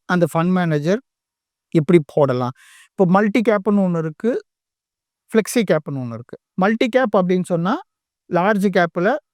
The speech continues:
இவ்வளோ பர்சன்டேஜ், மிட் கேப்ல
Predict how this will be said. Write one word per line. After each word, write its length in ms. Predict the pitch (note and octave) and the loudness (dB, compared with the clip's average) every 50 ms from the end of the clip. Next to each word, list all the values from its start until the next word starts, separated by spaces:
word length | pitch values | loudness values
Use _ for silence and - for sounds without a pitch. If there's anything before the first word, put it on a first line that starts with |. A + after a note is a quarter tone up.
| _ _ _ _ _ _ _ _ _ _ _ _ _ | _ _ _ _ _ _ _ _ _ _ _ _ _
இவ்வளோ 200 | - F3 F3+ F#3 F3+ D#3 - F3+ | 2 4 6 6 4 4 4 2
பர்சன்டேஜ், 720 | F3 - - E3+ D#3 C3+ C#3+ B2+ B2+ B2+ C3 C3 B2+ A#2+ - _ _ _ _ _ F3+ | 2 2 0 -4 -4 -2 -2 -4 -2 -2 -2 -2 -2 -4 -6 _ _ _ _ _ -4
மிட் 140 | F3 D#3+ - | -4 -2 2
கேப்ல 340 | - F#3+ F3+ D#3 - E3 E3+ | 2 2 2 2 2 2 2